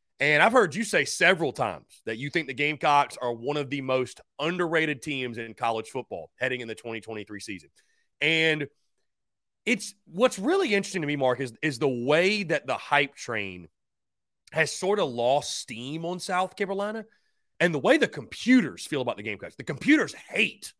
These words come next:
Carolina. I mean, they hate 'em. You talk to Kelly Ford. We've seen the E S P N F B I. Favored in four games? Five point eight and six point two is, like, your final, or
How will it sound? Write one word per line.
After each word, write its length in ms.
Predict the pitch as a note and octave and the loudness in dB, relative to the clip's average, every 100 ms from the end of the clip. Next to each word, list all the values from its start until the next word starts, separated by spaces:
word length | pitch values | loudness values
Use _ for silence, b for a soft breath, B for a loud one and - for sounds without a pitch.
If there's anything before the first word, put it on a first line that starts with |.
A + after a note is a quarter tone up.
| _ | _
Carolina. 460 | - C#3 A2+ F#2+ - _ - | 0 0 0 -6 -10 _ -4
I 60 | |
mean, 80 | D#3+ | 0
they 140 | B3 C4+ | 0 2
hate 180 | A#3+ | 2
'em. 120 | F3+ - _ _ _ _ - | 0 -8 _ _ _ _ -4
You 140 | G3 | 2
talk 240 | B3 A3+ E3 | 8 6 6
to 40 | |
Kelly 280 | - F3+ C#3+ | 4 4 4
Ford. 420 | A3+ A#3+ A#3 F#3 | 4 8 6 4
We've 160 | D3 D3 | -6 -4
seen 200 | G3 E3 | -4 -4
the 120 | D#3 | 0
E 40 | |
S 120 | C#3+ | -2
P 120 | - C3 | 0 -2
N 60 | |
F 140 | A#2+ - | -2 -2
B 140 | A#2 | 2
I. 400 | F#3+ A3 G#3+ G3 _ _ _ _ _ - | 6 6 6 0 _ _ _ _ _ -8
Favored 280 | F#3+ B3+ A3 | -4 -2 -2
in 100 | D#3+ | -4
four 400 | - C#3+ E3+ G#3 | -8 -6 -4 -4
games? 500 | C3 B2+ F#3 C#4 - - _ _ _ _ _ _ | -4 -8 -8 -10 -12 -20 _ _ _ _ _ _
Five 380 | F3 F3 A3+ A3+ | 2 4 4 4
point 320 | G#3+ A3 G#3 - | 2 4 2 0
eight 320 | F3 G#3+ G3 | 0 0 -2
and 180 | D#3 D3 | -6 -6
six 380 | - G3 G3+ - | -4 -2 -2 -6
point 400 | - G3 G3 - | -4 -2 -2 -6
two 440 | - E3+ F#3+ G3 | -4 -2 -2 0
is, 120 | F3+ | 0
like, 200 | E3 D3+ | 0 -2
your 100 | D3+ | -4
final, 380 | C3 E3 E3+ F3 | -6 -2 0 0
or 260 | D#3 D3 C3 | 2 2 0